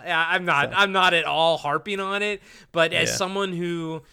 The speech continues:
Speaker 1: w-, used to work in, like, graphic design and stuff, it's like, I'm like, "God," like, you, you tell everyone, rule number one, you can't blow an image up. You can only shrink it down. If you blow it up, it
Speaker 2: Mm-hmm.
Speaker 1: gets all pixelated and shit.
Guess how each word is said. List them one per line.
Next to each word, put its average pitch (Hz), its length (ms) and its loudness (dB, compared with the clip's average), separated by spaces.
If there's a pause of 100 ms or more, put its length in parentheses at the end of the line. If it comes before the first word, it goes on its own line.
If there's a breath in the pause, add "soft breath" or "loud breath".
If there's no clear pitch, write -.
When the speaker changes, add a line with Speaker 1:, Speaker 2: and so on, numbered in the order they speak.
(180 soft breath)
Speaker 1:
w-, 151 280 -16
used 175 360 -8
to 175 60 -4
work 175 280 -2
in, 170 80 -4
like, 151 180 -4
graphic 139 380 -6
design 175 460 -4
and 190 120 -10
stuff, 180 440 -4
it's 135 200 -14
like, 135 320 -8
I'm 139 200 -6
like, 127 260 -6
"God," 139 400 -2
like, 143 220 -8
you, 165 100 -14
you 160 140 -14
tell 190 180 -2
everyone, 160 420 -2
rule 196 160 -4
number 220 220 -6
one, 196 300 -6 (280 soft breath)
you 135 140 -12
can't 165 540 -4
blow 156 300 0
an 143 120 -2
image 147 420 -6
up. 170 240 -6
You 147 120 -16
can 127 200 -10
only 170 420 -6
shrink 151 340 -8
it 117 160 -10
down. 180 440 -4
If 139 120 -12
you 135 80 -10
blow 143 260 -2
it 143 60 -4
up, 143 120 -2
it - 40 -6
Speaker 2:
Mm-hmm. 113 80 -6
Speaker 1:
gets 135 160 -8
all 117 120 -6
pixelated 165 640 -10
and 151 120 -14
shit. 160 380 -8